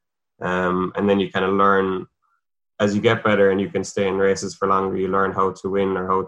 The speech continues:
to, to compete in the last hour of a race when all the, the big moves are going.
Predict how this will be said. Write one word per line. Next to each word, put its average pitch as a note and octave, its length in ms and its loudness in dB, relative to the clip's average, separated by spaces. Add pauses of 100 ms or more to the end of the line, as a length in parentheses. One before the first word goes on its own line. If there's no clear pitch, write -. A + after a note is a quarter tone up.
to, F#2 320 -2 (520)
to - 100 -20
compete G#2 460 -2
in F#2+ 80 -2
the F#2+ 80 0
last F#2+ 320 2
hour F#2+ 180 4
of F#2 60 -4
a F#2+ 60 0
race F#2+ 340 -2
when F#2+ 80 -4
all F#2 180 2
the, F#2 240 -2
the G2+ 80 -8
big F#2 220 -4
moves B2 320 -4
are - 40 -12
going. F#2+ 280 -2